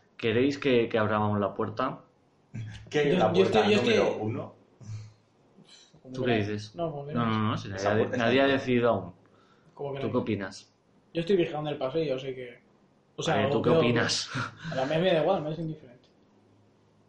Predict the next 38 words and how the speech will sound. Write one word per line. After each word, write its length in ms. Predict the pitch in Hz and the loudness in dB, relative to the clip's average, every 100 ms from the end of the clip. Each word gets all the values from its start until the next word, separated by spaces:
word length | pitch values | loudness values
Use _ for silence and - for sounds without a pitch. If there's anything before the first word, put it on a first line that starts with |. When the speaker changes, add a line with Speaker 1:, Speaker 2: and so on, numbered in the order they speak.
| _ | _
Speaker 1:
César, 420 | 151 151 190 - _ _ _ _ _ _ _ - | -8 -4 -6 -8 _ _ _ _ _ _ _ -10
tenemos 300 | 127 131 131 | -4 -4 -2
una 100 | 127 | -2
abstención. 680 | 123 123 120 147 175 - - | -4 -8 -6 -2 -2 -4 -12
Speaker 2:
Yo 180 | 101 104 | -8 -6
quiero 160 | 98 - | -6 -8
entrar. 320 | - - - _ - | -12 -18 -20 _ -8
Speaker 1:
¿Tú 80 | |
quieres 180 | 123 113 | -4 -4
entrar? 560 | 113 110 147 175 - - _ _ _ - - - | -4 0 2 0 -2 -16 _ _ _ -20 -14 -2
Eh, 520 | 110 107 104 104 98 | 0 2 2 0 -4
pues 140 | 98 | -6
abre 160 | 107 95 | -6 -6
la 100 | 90 | -6
puerta, 300 | 90 87 143 | -8 -6 -6
me, 320 | 147 95 95 | -6 -8 -8
me 140 | 95 104 | -10 -2
coloco 280 | 104 101 107 | 0 2 2
detrás 260 | 104 104 | 0 0
de 200 | 117 139 | 2 2
él. 220 | 233 453 - | 0 -6 -8
Speaker 2:
Antes 260 | 107 120 117 | -2 0 0
de 100 | 107 | 0
nada, 500 | 104 123 139 - - _ _ _ - - _ _ _ _ _ - | 2 2 0 -6 -20 _ _ _ -20 -20 _ _ _ _ _ -2
ahí 160 | 104 113 | 0 2
Speaker 1:
Y, 60 | 110 | 2
Speaker 2:
se 60 | 104 | 2
escucha 260 | 101 95 127 | 0 0 0
algo 180 | 110 107 | 2 0
detrás 260 | 101 - 123 | -2 -2 0
Speaker 1:
y 40 | |
Speaker 2:
de 80 | 120 | 0
la 60 | |
Speaker 1:
apunto 240 | 113 117 127 | 2 0 2
Speaker 2:
puerta. 160 | 113 | 2
Speaker 1:
hacia 120 | - 113 | 2 0
la 140 | 101 | 2
puerta. 380 | 110 120 139 | 0 -2 -6